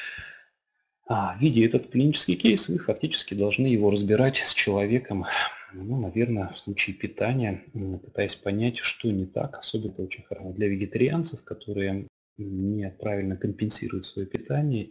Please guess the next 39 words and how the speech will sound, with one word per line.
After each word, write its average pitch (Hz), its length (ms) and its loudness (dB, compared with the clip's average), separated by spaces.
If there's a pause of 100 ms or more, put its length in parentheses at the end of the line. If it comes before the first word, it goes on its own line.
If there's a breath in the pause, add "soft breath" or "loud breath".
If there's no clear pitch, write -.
(120)
И 110 80 -6
очень 104 260 -6
часто 120 520 -6
у 107 160 0
людей, 104 340 -2
которых - 300 -20 (140)
я 95 160 -14 (420 loud breath)
обследую, 95 640 -6
например, 95 340 -10
на 98 60 -6
Ведопульсе, 101 640 -6 (640 loud breath)
а, 98 180 -8
и 95 80 -2
они 95 400 -4
являются 98 340 -4
вегетарианцами, 131 680 -2
я 107 120 0
вижу, 113 280 -2
что, 104 520 0 (800)
а, 98 260 -2
Расадхату - 720 -6
у 139 80 6
большинства 117 580 0
находится 98 440 -4
в 95 40 -6
истощенном 98 540 -8
состоянии. 95 680 -4 (500 loud breath)
Это 104 240 -4
не 104 140 2
значит, 117 280 4
что - 180 -4
вегетарианство 95 640 -6
плохо, - 320 -2
это - 160 -4
значит, 127 260 -2
что - 160 -12
просто - 320 -12
нужно 101 360 -6
научиться 107 580 -4